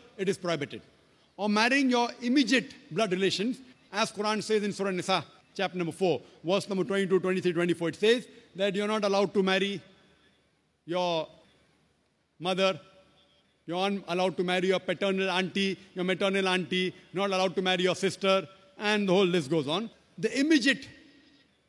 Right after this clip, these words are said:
blood relations. This is prohibited in the Quran and prohibited in most of the religions. Now, as far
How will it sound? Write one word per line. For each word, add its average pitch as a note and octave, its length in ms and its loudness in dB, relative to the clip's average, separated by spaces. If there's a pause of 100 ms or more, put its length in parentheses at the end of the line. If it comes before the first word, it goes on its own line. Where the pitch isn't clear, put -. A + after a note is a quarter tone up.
blood F3+ 180 -2
relations. D3+ 500 -6 (840)
This C4 120 -4
is A#3 140 -2
prohibited G3+ 420 -2
in F3+ 80 -4
the E3+ 80 -2
Quran A#3+ 360 -4 (340)
and C4+ 220 -2
prohibited D4 480 0
in C4+ 180 0
most C4+ 220 4
of A3+ 100 0
the G3 80 2
religions. C#3 480 -4 (1120)
Now, A#3+ 340 -4
as G#3+ 180 -2
far D4 360 -2